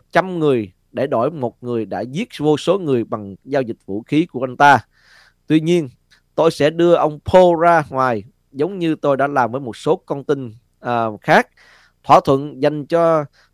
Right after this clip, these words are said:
Reiner là điên rồ và tồi tệ. Việc lấy đi thậm chí sẽ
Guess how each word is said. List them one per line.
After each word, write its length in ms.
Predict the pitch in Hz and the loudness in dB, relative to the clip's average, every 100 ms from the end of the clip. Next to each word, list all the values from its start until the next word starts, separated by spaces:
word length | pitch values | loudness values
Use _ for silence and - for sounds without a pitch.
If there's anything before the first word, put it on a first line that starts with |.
| _ | _
Reiner 440 | 135 170 170 151 135 - 101 | 2 4 4 2 0 -8 -16
là 160 | 131 123 | -6 -2
điên 280 | 151 190 | -2 -2
rồ 240 | 170 160 127 | 2 4 4
và 120 | 117 | 0
tồi 220 | - 110 113 | -2 -4 -2
tệ. 260 | 110 113 - _ _ _ - | -4 -4 -6 _ _ _ -12
Việc 180 | 107 - | -10 -6
lấy 140 | 165 | -2
đi 220 | 175 156 | 0 0
thậm 280 | 131 104 127 | -2 -12 -14
chí 260 | - 165 220 | -4 -4 -4
sẽ 240 | - 110 | -6 -6